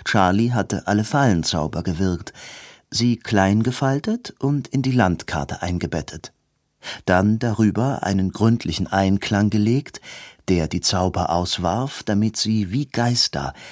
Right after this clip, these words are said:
ihre Positionen im See aufsuchten. Es war ein kniffliges, hübsches Stück Magie. Was daran hübsch war, war wahrscheinlich vollständig Belle zu verdanken.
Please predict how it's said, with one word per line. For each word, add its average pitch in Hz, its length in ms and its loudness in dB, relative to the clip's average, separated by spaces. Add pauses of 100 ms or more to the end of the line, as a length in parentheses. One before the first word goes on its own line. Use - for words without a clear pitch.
(220)
ihre 104 200 0
Positionen 107 680 0
im 101 160 0
See 90 240 2
aufsuchten. - 680 -6 (1080)
Es - 160 -2
war 147 140 2
ein 139 200 0
kniffliges, - 840 -2 (300)
hübsches - 520 0
Stück - 260 -4
Magie. 113 400 2 (1120)
Was 147 280 2
daran 139 320 2
hübsch 120 280 -2
war, 135 300 0 (440)
war 127 300 4
wahrscheinlich 131 520 2
vollständig 123 720 0
Belle 90 240 4
zu - 140 -2
verdanken. 82 600 -2